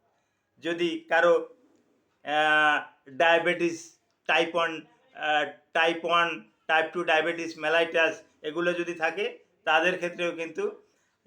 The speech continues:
জরায়ুর ক্যান্সারের একটা সম্ভাবনা আছে। নাম্বার এইট, আট নম্বরে বলবো, যারা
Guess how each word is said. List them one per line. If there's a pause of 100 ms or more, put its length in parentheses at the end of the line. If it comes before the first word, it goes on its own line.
(180)
জরায়ুর
ক্যান্সারের
একটা
সম্ভাবনা
আছে। (760)
নাম্বার
এইট, (640)
আট
নম্বরে
বলবো, (340)
যারা